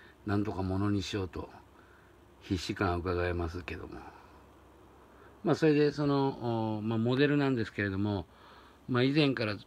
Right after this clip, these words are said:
ょっと眠り続けてる、う、ガンプラが、あー、一個ありまして、水陸両用の、あの、ゴックなんですけれども、こいつを使ってですね、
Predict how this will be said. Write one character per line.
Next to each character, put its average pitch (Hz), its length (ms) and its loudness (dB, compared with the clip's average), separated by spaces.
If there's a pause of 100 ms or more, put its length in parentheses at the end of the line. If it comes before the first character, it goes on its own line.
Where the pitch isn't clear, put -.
ょ - 20 -8
っ - 20 -8
と 104 80 -4
眠 113 300 2
り 127 120 -4
続 127 260 -8
け 127 120 -4
て - 80 -6
る、 113 720 -2
う、 101 40 -8
ガ 107 140 -2
ン 110 100 -2
プ 117 120 -4
ラ 110 120 -2
が、 95 840 -6
あ - 80 -8 (100)
ー、 - 60 -12
一 - 20 -18
個 - 180 -6
あ 98 40 -2
り 98 100 -2
ま 95 160 -2
し - 80 -12
て、 85 300 -8 (480)
水 151 240 2
陸 110 220 -4
両 104 260 0
用 104 180 -2
の、 98 180 -4
あ 95 60 -4
の、 90 220 -6 (160)
ゴ 131 160 4
ッ 143 120 -4
ク 139 100 2
な 107 100 2
ん 85 80 -4
で 82 100 -10
す - 80 -16
け 92 120 -8
れ 87 40 -8
ど 87 140 -6
も、 90 280 -4 (600)
こ 156 120 2
い 160 100 2
つ 175 120 -4
を 165 80 -2
使 - 220 -4
っ 156 60 -2
て 156 160 -4
で 110 160 0
す - 80 -12
ね、 101 360 -4